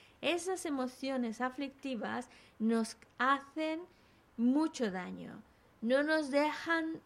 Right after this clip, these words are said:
vivir con una mente en paz, tranquila, feliz. Y estas emociones aflictivas están, digamos, están basadas o surgen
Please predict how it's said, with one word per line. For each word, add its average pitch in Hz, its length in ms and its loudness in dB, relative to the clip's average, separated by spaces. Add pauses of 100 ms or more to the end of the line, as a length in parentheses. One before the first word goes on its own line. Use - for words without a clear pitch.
(140)
vivir 254 440 0
con 269 180 0
una 277 200 2
mente 269 360 0
en 254 160 2
paz, 226 560 2
tranquila, 233 800 0
feliz. 220 480 0 (680)
Y 262 480 0
estas 339 1040 0 (600)
emociones 294 640 2
aflictivas 262 880 -2 (320)
están, 302 880 2 (800)
digamos, 240 640 -2
están 247 480 -4
basadas 233 680 -2
o 220 80 -2
surgen 320 640 -2